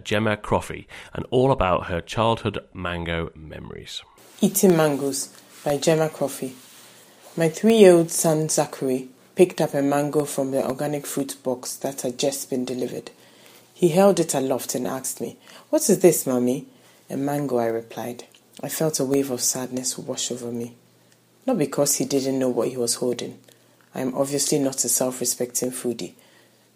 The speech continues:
Speaker 2: but with the realization what he would call a mango was very different from what I had grown up with. My grandparents raised me in Accra, Ghana. In the middle of their compound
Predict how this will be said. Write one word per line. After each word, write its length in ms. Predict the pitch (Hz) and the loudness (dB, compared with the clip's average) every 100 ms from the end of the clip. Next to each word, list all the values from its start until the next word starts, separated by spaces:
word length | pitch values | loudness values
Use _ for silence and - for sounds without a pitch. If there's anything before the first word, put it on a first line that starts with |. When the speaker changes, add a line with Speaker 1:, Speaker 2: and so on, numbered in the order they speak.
| _ | _
Speaker 2:
but 300 | - 127 - | -8 -6 -4
with 120 | 135 131 | -2 0
the 100 | 131 | 0
realization 880 | 135 131 131 127 156 - 151 147 - - - - | 0 0 0 0 0 0 -2 -4 -10 -20 -20 -8
what 200 | 139 139 | -6 -2
he 80 | - | 0
would 220 | 123 - | 0 -2
call 220 | - 143 | -2 0
a 40 | 123 | 2
mango 540 | 123 123 127 110 - - _ | 0 -2 -4 -6 -8 -14 _
was 200 | 127 127 | -8 -6
very 260 | - 147 139 | -2 -2 0
different 460 | 139 127 127 127 | -2 -4 -4 -6
from 200 | - 120 127 | -6 -6 -6
what 220 | 127 - | -6 -8
I 40 | 127 | -8
had 200 | 120 120 | -10 -8
grown 240 | 120 123 | -6 -6
up 160 | 120 - | -8 -12
with. 120 | - - _ _ _ _ _ _ - | -12 -14 _ _ _ _ _ _ -4
My 140 | 139 | -2
grandparents 800 | 135 151 175 185 160 147 151 147 | 2 4 4 4 4 4 2 0
raised 360 | 127 131 135 - | 0 0 -2 -2
me 200 | 120 113 | -2 -2
in 120 | 117 | -4
Accra, 460 | 123 - 135 113 - - | -8 -8 -8 -8 -10 -10
Ghana. 340 | 135 120 98 - _ - - - _ - | -8 -8 -10 -16 _ -20 -20 -20 _ -4
In 60 | |
the 80 | 143 | 2
middle 300 | 165 190 202 | 6 8 8
of 100 | 147 | 8
their 140 | 139 127 | 4 2
compound 600 | - 139 - 120 120 | -2 -4 -4 -8 -8